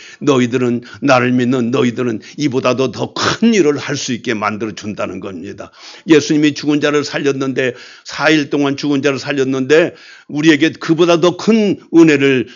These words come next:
주신다고 하는 거예요. 어떤 은혜를 주시겠습니까요? 여러분이 나가서, 아직도 세상에서 하나님은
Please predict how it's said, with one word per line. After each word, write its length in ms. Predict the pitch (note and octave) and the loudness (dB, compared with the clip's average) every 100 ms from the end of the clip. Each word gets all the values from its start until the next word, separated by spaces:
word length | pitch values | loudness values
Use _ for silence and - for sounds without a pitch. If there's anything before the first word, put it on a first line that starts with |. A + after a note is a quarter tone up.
| _ | _
주신다고 580 | - C#3+ C#3 B2 A#2+ G#2+ | -10 -6 -2 0 0 -2
하는 100 | A2 | -4
거예요. 520 | G2 G#2 G2 F#2+ F#2 _ - | -4 -6 -6 -8 -12 _ 0
어떤 340 | F3+ F3+ D#3+ | 0 4 2
은혜를 380 | C3 A#2+ G#2+ G2 | 2 0 -2 -4
주시겠습니까요? 1120 | - B2+ - G2 F#2 G#2 F#2+ F#2 - E2+ - _ _ _ _ _ | -6 -8 -6 -8 -8 -10 -10 -12 -14 -12 -14 _ _ _ _ _
여러분이 440 | A#2+ A2+ F#2 G2+ F#2 | -4 -2 -2 -4 -4
나가서, 640 | F#2 E2+ F#2 - G2 - _ - | -4 -4 -6 -6 -16 -18 _ -14
아직도 500 | - - - - F#3 | -10 -10 -10 -10 -10
세상에서 840 | - - C#3+ C3+ B2+ - B2 - _ _ - | -6 -6 -6 -6 -6 -6 -12 -12 _ _ -8
하나님은 500 | C#3 G#2+ A2+ G#2 | -4 -2 -2 -4